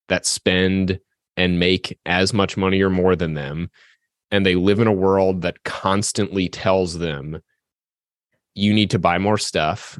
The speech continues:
And this Tesla goes zero to sixty point two seconds faster than your old Tesla. And that's why you should spend two hundred thousand dollars on it."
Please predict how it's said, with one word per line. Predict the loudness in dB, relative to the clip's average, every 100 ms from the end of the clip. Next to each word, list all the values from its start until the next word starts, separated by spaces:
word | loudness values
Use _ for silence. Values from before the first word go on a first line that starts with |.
| -10
And | -4 -2 0 -2 -6 -8
this | -4 0 2 0
Tesla | 0 -2 0 -2 0 0 0
goes | 0 0 2 0
zero | 0 2
to | 0
sixty | -2 -6 -2 -4
point | -4 -2 0 0
two | 0 0
seconds | 2 0 -2 -4
faster | -2 -2 0 -2 0
than | 0
your | 2 2
old | 2 2
Tesla. | -2 -4 -4 -4 -4 -6 -14 -20 -20 _ -2
And | 2 2 2 2 0 -2 -4 _ _ _
that's | -2 0 0 2
why | 2
you | 4 2
should | -2 -6
spend | -4 -2 -2 -4
two | -4 -2
hundred | 0 -2 -2
thousand | -2 0 0
dollars | 2 2 0 -4
on | -10
it." | -16